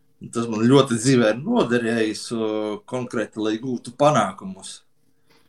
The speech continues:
Ā, teiksim, biznesā vai diežošanā, vienalga. Un, nu, lūk, un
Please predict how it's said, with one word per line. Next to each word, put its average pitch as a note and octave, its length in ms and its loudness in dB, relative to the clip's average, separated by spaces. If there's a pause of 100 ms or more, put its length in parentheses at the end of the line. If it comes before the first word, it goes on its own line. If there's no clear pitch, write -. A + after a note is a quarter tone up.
(320)
Ā, F2+ 600 -10 (220)
teiksim, - 400 -6
biznesā B2 580 4
vai F#2+ 160 -8
diežošanā, A2 800 0
vienalga. F2+ 560 -4 (1300)
Un, F#2+ 320 -4
nu, G#2+ 100 0
lūk, A2+ 340 2
un G2+ 360 -6